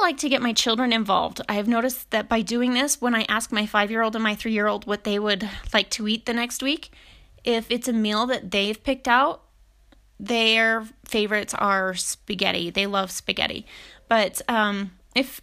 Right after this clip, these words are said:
it's something that they've picked out or they've helped me prepare that night, then I've noticed that they're a lot more likely to actually sit down and eat their food.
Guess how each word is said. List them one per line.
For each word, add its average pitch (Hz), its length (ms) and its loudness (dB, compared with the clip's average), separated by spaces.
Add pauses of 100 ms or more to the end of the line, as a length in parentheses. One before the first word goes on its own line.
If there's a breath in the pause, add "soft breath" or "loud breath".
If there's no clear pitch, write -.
it's 254 220 0
something 359 380 2
that 214 200 -4
they've 240 260 -2
picked 269 220 -2
out 254 360 6
or 214 340 2
they've 226 340 0
helped - 380 2
me 240 200 0
prepare 202 680 0
that 233 220 2
night, 254 380 -4 (600 loud breath)
then 233 680 2 (140)
I've 220 180 0
noticed 220 300 0
that 220 100 -6
they're 208 160 4
a 196 80 2
lot 208 360 2
more 214 180 -2
likely 196 440 0
to 185 680 -2 (260 soft breath)
actually 202 320 -2
sit 180 220 -8
down 180 240 0
and - 160 -8
eat 180 160 -8
their 175 160 -4
food. 180 320 -6